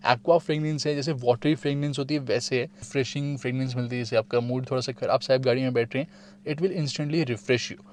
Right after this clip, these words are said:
Made in India perfume है, leak proof है, यहाँ से आप फ्लो एडजस्ट कर सकते हैं। And, uh, use coupon code team car delight to get ten percent off across all the products on Involve website, link दिया गया description box में। And this is the gear knob,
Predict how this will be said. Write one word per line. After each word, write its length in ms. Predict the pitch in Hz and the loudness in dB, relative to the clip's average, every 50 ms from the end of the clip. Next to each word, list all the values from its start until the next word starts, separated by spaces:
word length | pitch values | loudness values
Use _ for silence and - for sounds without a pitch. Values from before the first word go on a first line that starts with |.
| - - - - - - | -20 -20 -20 -14 -6 -2
Made 260 | 139 135 143 151 160 | 2 2 2 2 2
in 80 | 156 165 | 0 0
India 180 | 156 156 156 147 147 | 2 2 2 4 4
perfume 300 | 151 135 - 156 151 147 | 2 0 0 0 0 0
है, 80 | 156 | 0
leak 280 | 139 127 127 127 127 - | 0 0 0 -2 -2 0
proof 240 | - 151 135 - 147 | -2 -2 0 0 0
है, 60 | 139 | 0
यहाँ 120 | 135 127 | 2 2
से 80 | 120 135 | 2 0
आप 60 | 127 | 0
फ्लो 200 | - - 131 127 | 0 2 4 4
एडजस्ट 300 | 135 127 127 139 131 - | 4 4 2 0 0 0
कर 80 | 139 120 | 0 0
सकते 260 | 120 127 117 - 113 | 0 -2 -2 -2 -6
हैं। 80 | 135 - - - - - - - - - - - - | -6 -6 -10 -18 -20 -20 -20 -20 -20 -20 -20 -8 -2
And, 400 | - 127 123 123 123 123 123 120 | 0 2 4 4 4 4 4 4
uh, 220 | 123 120 123 127 160 | 4 2 2 2 0
use 160 | 196 - - | -2 0 2
coupon 240 | 180 160 170 175 170 | 2 2 2 4 6
code 160 | 180 180 - - | 6 4 4 2
team 180 | 151 160 165 160 | -2 -2 0 6
car 140 | 165 156 156 | 8 8 8
delight 280 | 156 151 147 151 151 | 8 6 0 0 0
to 80 | 175 170 - | -2 -4 -2
get 160 | 160 165 160 165 - - | -2 -4 -4 -4 -6 -4
ten 180 | 123 151 165 - - | -4 -4 -2 0 0
percent 360 | 170 147 139 165 165 156 131 | 0 0 2 0 2 6 8
off 240 | 123 135 139 - - - - - - - - | 8 8 6 2 -6 -20 -20 -20 -10 -6 -6
across 340 | 123 - 147 143 165 - - - | -4 0 0 0 0 2 6 6
all 180 | 151 165 175 | 6 8 8
the 80 | 196 175 - | 6 4 4
products 280 | 156 151 156 160 - - 165 | 2 0 0 0 0 0 2
on 240 | 156 151 147 147 147 | 4 4 4 2 0
Involve 400 | 135 131 127 127 123 156 160 151 | -2 0 4 6 6 6 6 6
website, 480 | 143 135 - - - 131 135 147 - - - | 2 2 2 2 2 2 2 2 -2 -6 -4
link 160 | 151 160 175 175 | 0 2 4 6
दिया 140 | 170 165 | 6 6
गया 120 | 160 151 156 | 6 4 4
description 540 | 143 135 - - 131 120 - - 165 175 156 123 - | 2 2 0 0 -2 -2 -2 -4 -4 -4 -4 -4 -6
box 280 | - - - - - - | -6 -6 -6 -6 -8 -8
में। 80 | 92 - - - - - - - - - - - - - - - - - - - - - - - - | -10 2 4 4 4 4 2 -8 -18 -20 -20 -20 -20 -20 -20 -20 -20 -20 -20 -20 -20 -20 -18 -8 -4
And 280 | 117 117 117 120 123 131 | 0 2 2 2 2 2
this 120 | 123 147 | 2 0
is 120 | 151 143 156 | 2 2 2
the 80 | 151 139 127 | 2 4 4
gear 180 | 135 139 139 | 6 6 6
knob, 220 | 135 135 131 147 | 8 8 6 6